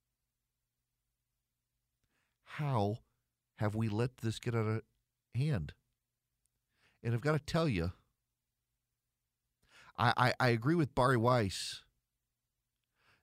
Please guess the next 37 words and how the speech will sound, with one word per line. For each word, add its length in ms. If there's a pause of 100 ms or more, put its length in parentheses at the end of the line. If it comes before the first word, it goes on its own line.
that 320
this 340
anti-Semitism 1000
is 220
an 240 (100)
indicator 560
of 80
something 640
else 360
deeply 440
wrong 400
with 160
society. 580 (340)
Every 280
time 400
we 140
see 320
anti-Semitism 840 (240)
rear 380
its 200
head 520 (200)
around 440
the 60
world, 480 (260)
it's 160
a 60
harbinger 600
of 100
worse 340
to 100
come 280
unless 300
we 100
get 140
it 120
in 100
check. 380